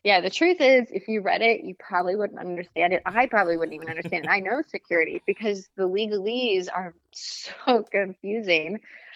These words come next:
But the good thing is cybersecurity in modern,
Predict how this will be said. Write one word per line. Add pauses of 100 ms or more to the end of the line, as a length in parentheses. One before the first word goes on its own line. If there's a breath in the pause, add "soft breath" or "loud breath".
(360 loud breath)
But
the (100)
good (120)
thing
is (260)
cybersecurity
in
modern,